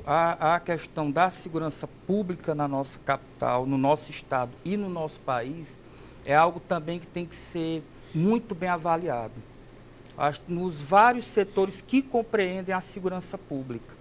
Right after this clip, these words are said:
Vamos começar do policiamento da nossa capital. Ora, o Ceará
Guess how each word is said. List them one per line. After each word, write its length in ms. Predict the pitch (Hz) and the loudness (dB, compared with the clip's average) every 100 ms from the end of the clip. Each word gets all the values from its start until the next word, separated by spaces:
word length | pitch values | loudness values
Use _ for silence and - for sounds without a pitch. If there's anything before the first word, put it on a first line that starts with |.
| - - - - - | -20 -20 -20 -16 -2
Vamos 300 | 147 202 196 | 0 0 -2
começar 540 | 190 196 - - 196 | 0 0 2 4 2
do 80 | 196 | 2
policiamento 680 | - 208 - - 185 190 180 | -2 -2 -2 -2 -2 -2 2
da 100 | 185 | 2
nossa 240 | 180 - | 2 -2
capital. 680 | - 180 - - 135 117 107 - - - - - | 0 0 2 4 6 4 0 -10 -20 -20 -20 -4
Ora, 320 | 190 190 120 104 - - - - | 6 8 8 2 -14 -20 -18 -12
o 40 | |
Ceará 720 | - 226 233 226 208 220 254 | -4 4 8 8 8 6 4